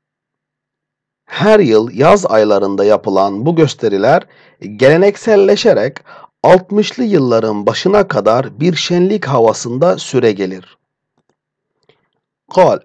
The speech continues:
هذا المهرجان الذي تعتني به، يعتني به الشعب بكثافة، yoğun ilgi gösterdiği, her yıl, kul sene,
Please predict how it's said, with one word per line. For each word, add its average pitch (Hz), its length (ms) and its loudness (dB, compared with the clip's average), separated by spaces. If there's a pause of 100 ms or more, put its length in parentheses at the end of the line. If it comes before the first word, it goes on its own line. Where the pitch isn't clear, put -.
(120)
هذا 170 520 2 (840)
المهرجان 139 520 2 (100)
الذي 135 300 0 (100)
تعتني 127 400 -2 (100)
به، 131 160 -4 (480)
يعتني 120 400 -4
به 117 140 -8
الشعب 131 480 -6 (440)
بكثافة، 120 880 -2
yoğun 110 380 -2
ilgi 95 340 -10
gösterdiği, 92 840 -6 (800)
her 175 300 4
yıl, 95 340 -2 (300)
kul 202 220 0
sene, 104 420 -4